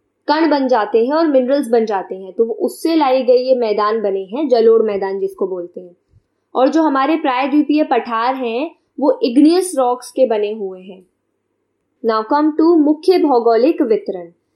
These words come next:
भारत की भौगोलिक आकृतियों को निम्नलिखित वर्गों में विभाजित किया जा सकता है। मतलब हमारी ये जो भारत की जितने भी physical conditions हैं, जितनी भी landforms हैं, उनको कुछ types में यहाँ पर इन लोगों ने categorize कर दिया है। आप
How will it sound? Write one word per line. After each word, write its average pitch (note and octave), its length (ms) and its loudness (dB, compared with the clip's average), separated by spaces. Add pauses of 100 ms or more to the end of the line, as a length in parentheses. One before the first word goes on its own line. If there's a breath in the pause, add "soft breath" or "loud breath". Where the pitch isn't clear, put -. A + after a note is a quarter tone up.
(260)
भारत A#3+ 360 0
की D#4+ 280 2
भौगोलिक B3+ 600 2
आकृतियों A#3 580 0
को B3 320 4
निम्नलिखित C#4+ 580 -2
वर्गों A#3 400 2
में B3 260 0
विभाजित A3 640 0
किया A3 240 -2
जा G3 160 -6
सकता F#3 360 -12
है। F3+ 280 -12 (480)
मतलब A3 300 0
हमारी A3 340 -2
ये B3 140 0
जो B3+ 160 2
भारत A3+ 400 -2
की B3+ 300 -10
जितने A#3 240 0
भी B3+ 100 -2
physical B3+ 360 0
conditions C4 680 -4
हैं, A3 360 -6 (320)
जितनी A#3 320 -2
भी B3+ 220 -4
landforms A3+ 600 -2
हैं, C#4 80 -2
उनको C4 360 2
कुछ C#4 340 -6 (520)
types C4 400 -2
में D4 120 0
यहाँ C4 280 -2
पर A#3+ 240 0
इन A#3 120 2
लोगों A3+ 240 2
ने B3+ 100 -2
categorize A3+ 680 -2
कर A3 120 0
दिया G#3 280 -4
है। A3 280 -6
आप B3+ 200 -4